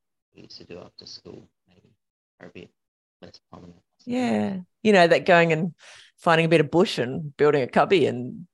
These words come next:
Speaker 2: you know, riding
Speaker 1: Yeah.
Speaker 2: around the streets a lot, just hanging out kind of stuff doesn't seem to be as, as prevalent. But, mm, I
Speaker 1: Yeah,
Speaker 2: don't know.
Speaker 1: we
Speaker 2: It's
Speaker 1: used to,
Speaker 2: interesting.
Speaker 1: we used to, I think we had, like, a basketball hoop down the road. We used to just walk down and play basketball. We used to ride our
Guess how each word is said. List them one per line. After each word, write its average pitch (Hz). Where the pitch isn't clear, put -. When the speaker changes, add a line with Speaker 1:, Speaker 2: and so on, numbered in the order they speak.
Speaker 2:
you -
know, 139
riding 160
Speaker 1:
Yeah. 147
Speaker 2:
around 151
the 156
streets 170
a 165
lot, 160
just -
hanging 170
out 170
kind 175
of 175
stuff 196
doesn't 165
seem 160
to -
be 120
as, -
as -
prevalent. -
But, -
mm, 160
I 147
Speaker 1:
Yeah, 117
Speaker 2:
don't 226
know. 285
Speaker 1:
we 208
Speaker 2:
It's -
Speaker 1:
used -
to, -
Speaker 2:
interesting. -
Speaker 1:
we 104
used -
to, -
I -
think 117
we 101
had, 92
like, -
a -
basketball 95
hoop 95
down 92
the 95
road. 95
We -
used -
to 104
just -
walk -
down -
and -
play 92
basketball. -
We 90
used -
to -
ride -
our -